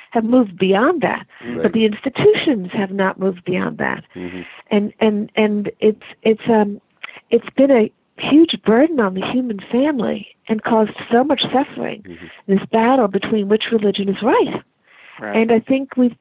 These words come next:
Speaker 1: we are called to evolve beyond that, and bringing in the Dharma traditions helps move that conversation beyond that.
Speaker 2: Hey, it's
Speaker 3: Can I
Speaker 2: amazing how
Speaker 3: follow up,
Speaker 2: many
Speaker 3: Dennis?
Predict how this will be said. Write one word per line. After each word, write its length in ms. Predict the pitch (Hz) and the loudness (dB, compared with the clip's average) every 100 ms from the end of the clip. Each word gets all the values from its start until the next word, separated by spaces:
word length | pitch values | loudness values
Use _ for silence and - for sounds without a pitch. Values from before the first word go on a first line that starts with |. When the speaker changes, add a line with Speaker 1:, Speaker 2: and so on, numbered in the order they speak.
| - | 2
Speaker 1:
we 240 | 240 226 | 2 4
are 160 | 220 214 | 0 0
called 420 | - 233 247 247 | 0 2 2 2
to 120 | 254 | 2
evolve 420 | 220 202 208 202 | 2 2 0 0
beyond 380 | 202 208 202 214 | 0 0 0 -2
that, 220 | 180 190 | -2 -2
and 140 | 190 202 - - | -2 -4 -12 0
bringing 320 | 262 302 330 | 2 4 4
in 140 | 254 220 | 2 2
the 100 | 202 | 2
Dharma 300 | 247 311 403 | 4 4 0
traditions 640 | 269 208 185 - 190 202 - - _ | -2 -2 -2 -2 -6 -6 -12 -14 _
helps 480 | - - 330 - - - - - _ | -6 0 0 0 -14 -20 -20 -20 _
move 380 | 214 247 277 220 | -4 4 4 4
that 180 | 220 - | 2 0
conversation 880 | 226 208 196 190 196 196 - 127 - _ _ _ - | -4 -4 -4 -2 -2 -2 -4 -10 -14 _ _ _ 0
beyond 320 | 196 180 175 | 2 2 0
that. 220 | - - - - _ - | -4 -6 -12 -20 _ 2
Speaker 2:
Hey, 180 | 117 | 6
it's 140 | 127 139 | 6 6
Speaker 3:
Can 60 | |
I 20 | 117 | 6
Speaker 2:
amazing 320 | 117 110 - | 6 6 4
how 60 | - | 6
Speaker 3:
follow 140 | - | 6
up, 40 | |
Speaker 2:
many 140 | 107 101 | 4 2
Speaker 3:
Dennis? 320 | 156 151 165 | 0 0 -4